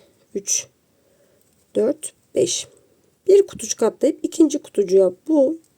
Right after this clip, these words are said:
buraya yuva oluşturdum. Beş zincirli. Şimdi burada bir, iki, üç,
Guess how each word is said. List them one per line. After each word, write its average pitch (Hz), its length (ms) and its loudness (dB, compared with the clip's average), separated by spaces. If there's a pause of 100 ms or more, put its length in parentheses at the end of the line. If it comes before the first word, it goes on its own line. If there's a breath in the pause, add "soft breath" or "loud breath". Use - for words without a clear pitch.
(180)
buraya 277 280 6
yuva 262 240 2
oluşturdum. 196 640 0
Beş 214 140 2
zincirli. - 440 -4 (880 soft breath)
Şimdi 320 280 2
burada 233 380 0 (100)
bir, 214 340 2 (180)
iki, 185 520 -2
üç, - 440 -6